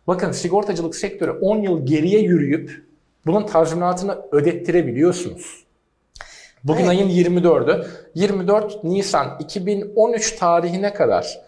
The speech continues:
Speaker 1: bir trafik kazası, maddi
Speaker 2: Evet.
Speaker 1: hasarlı, yani bedeni zararlı olan bir trafik kazasına karıştıysanız ve tazminatla alakalı bir konunuz varsa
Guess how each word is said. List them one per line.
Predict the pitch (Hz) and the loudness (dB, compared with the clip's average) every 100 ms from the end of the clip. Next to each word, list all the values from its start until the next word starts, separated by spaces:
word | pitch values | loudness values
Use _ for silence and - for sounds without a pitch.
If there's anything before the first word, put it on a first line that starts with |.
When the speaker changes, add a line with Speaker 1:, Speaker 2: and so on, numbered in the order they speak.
| _ _ _ - | _ _ _ 0
Speaker 1:
bir | 175 175 | 2 2
trafik | 165 160 - | 0 0 -4
kazası, | - 151 147 131 113 | -2 2 4 2 -2
maddi | 117 151 156 175 | 0 0 2 0
Speaker 2:
Evet. | 160 | 0
Speaker 1:
hasarlı, | 151 - 151 151 147 - - - _ - | -2 2 2 4 2 0 -6 -18 _ -2
yani | 127 123 | -2 2
bedeni | 143 165 190 196 - - | 2 2 2 0 -2 -6
zararlı | 135 147 147 147 | 0 4 4 4
olan | 143 127 127 | 2 2 0
bir | 143 | -4
trafik | - 131 131 143 | -4 -8 -6 -2
kazasına | 147 131 127 107 | 2 2 0 -6
karıştıysanız | - 123 - 156 147 117 107 | -4 -6 -4 -4 -4 -8 -6
ve | 107 | -8
tazminatla | - 110 131 147 175 139 | 0 0 0 -2 -4 0
alakalı | 127 113 - 107 | 0 0 -2 -8
bir | 123 | -8
konunuz | - 151 143 135 | -8 -8 -6 0
varsa | 165 - - 233 | 0 0 -6 -8